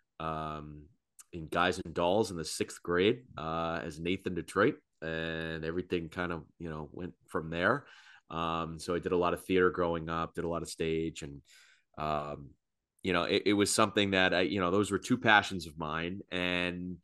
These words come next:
at one point in high school, it, it, it sort of clicked for me that, okay, how can I combine the two? Um,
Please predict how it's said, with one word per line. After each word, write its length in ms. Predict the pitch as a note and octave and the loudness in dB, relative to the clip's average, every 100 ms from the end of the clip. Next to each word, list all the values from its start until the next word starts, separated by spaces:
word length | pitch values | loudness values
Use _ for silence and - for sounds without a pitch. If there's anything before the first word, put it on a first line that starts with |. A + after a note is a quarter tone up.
| _ _ - | _ _ -8
at 60 | F2 | 2
one 200 | A2 A#2+ | 2 4
point 280 | B2+ B2 | 6 6
in 60 | A2+ | 6
high 160 | A2 G#2 | 4 4
school, 500 | - F#2 F2+ G#2+ - | 2 0 2 0 0
it, 180 | F#2 - | 0 2
it, 220 | F#2 F2+ F#2 | 0 2 0
it 180 | F2+ | -2
sort 200 | - G#2 | 2 2
of 80 | F#2+ | 2
clicked 320 | - A2 - | 2 0 0
for 200 | - F#2 | -2 0
me 200 | E2+ F2 | 0 0
that, 320 | D#2+ E2 E2 - | 0 0 0 -2
okay, 540 | F#2+ F2+ E2 E2 E2 _ _ _ _ _ _ - | -2 0 0 -2 -6 _ _ _ _ _ _ 0
how 140 | F#2+ | 0
can 160 | F#2+ G2 | 2 2
I 100 | F2+ | 2
combine 480 | - F2 F#2 G2+ F#2 | 0 2 4 4 0
the 80 | |
two? 380 | D2+ - A#1+ A1 _ _ _ - | -6 -6 -6 -8 _ _ _ -6
Um, 560 | D#2+ D#2+ D#2 D#2 D2+ | -2 0 -2 -4 -10